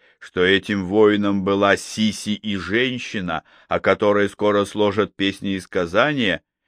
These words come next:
как и о том ударе, что рассек ее пополам, как и о Койко, цветке лилии, той,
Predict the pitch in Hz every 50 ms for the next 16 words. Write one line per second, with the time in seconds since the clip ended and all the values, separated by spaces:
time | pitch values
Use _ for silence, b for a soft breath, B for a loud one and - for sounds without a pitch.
0 | _ _ _ _ - 87 85 - - 104 101 104 98 - 117 113 110 110 110 110
1 | 98 113 113 113 110 110 107 107 - - 107 104 101 101 101 - - - 117 110
2 | - - 98 98 98 101 101 90 - 101 92 - 101 101 101 98 87 78 73 62
3 | - _ _ _ _ _ _ _ _ _ _ _ _ _ _ - 120 135 165 160
4 | - 185 175 175 170 165 - _ - - 165 175 180 170 160 151 - - 147 131
5 | 127 - - 117 110 104 101 _ - 104 107 107 101 101 104 113 127 127 127 123
6 | 120 113 107 98 90 85 73 - _ _ _ _ _ _ _ _ _ _ _ _
7 | - 95 107 113 107 101 85 -